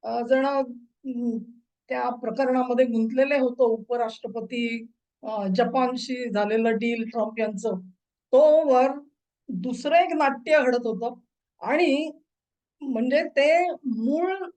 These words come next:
नाट्य जे चाललेलं होतं त्याचं उपकथानक आहे की काय, अशी शंका यावी, अशी एक, अ, स-, परिस्थितीजन्य म्हणतात ना, अ, तशा बाबी ज्या आहेत,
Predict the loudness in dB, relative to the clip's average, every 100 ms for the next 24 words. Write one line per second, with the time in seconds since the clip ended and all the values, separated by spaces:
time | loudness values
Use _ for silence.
0 | -8 -8 -8 -6 -4 -4 -4 -6 -4 0
1 | 2 4 4 0 -2 -4 -2 -2 -4 -8
2 | -10 -10 -10 -2 -2 2 2 4 4 2
3 | 0 -2 -4 -4 -8 -18 _ -6 -4 -2
4 | -4 -4 -4 -4 -2 2 2 2 0 -2
5 | -8 -8 -8 -6 -8 -8 _ _ _ -6
6 | -4 -2 0 2 0 -4 -8 -12 -12 -10
7 | -12 -14 _ -20 -20 -20 _ _ _ _
8 | -4 -2 -4 -8 -6 -4 0 0 2 0
9 | 0 -2 -4 -6 -6 -6 -8 -12 -20 _
10 | -10 -6 -6 -8 -10 _ _ _ _ _
11 | _ _ _ -4 -2 -4 -4 -4 -4 -2
12 | 0 0 0 0